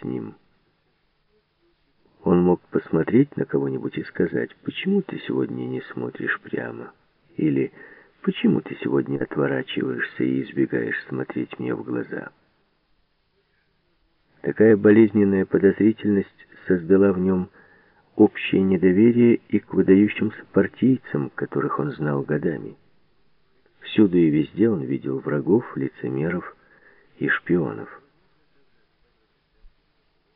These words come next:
Из-за своей подозрительности Сталин всегда оставался начеку.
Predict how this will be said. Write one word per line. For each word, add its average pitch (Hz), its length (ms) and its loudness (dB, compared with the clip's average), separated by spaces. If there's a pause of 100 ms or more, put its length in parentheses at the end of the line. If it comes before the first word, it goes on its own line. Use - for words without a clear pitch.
(1300)
Из-за 95 420 4
своей 156 240 6
подозрительности 139 1120 4
Сталин 147 360 4
всегда 117 460 0
оставался 113 560 0
начеку. - 480 -8